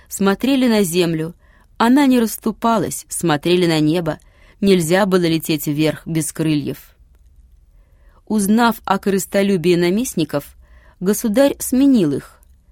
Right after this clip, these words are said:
и прислал достойнейших — князей Петра Шуйского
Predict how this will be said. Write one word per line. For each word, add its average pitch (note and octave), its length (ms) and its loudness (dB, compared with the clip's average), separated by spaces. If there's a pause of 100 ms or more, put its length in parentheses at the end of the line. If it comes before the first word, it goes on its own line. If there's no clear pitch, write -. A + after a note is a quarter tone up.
(260)
и G#3+ 140 0
прислал F#3 540 0
достойнейших — D3+ 1000 -2 (360)
князей F#3+ 540 2
Петра D#3 340 -2
Шуйского D#3+ 720 -4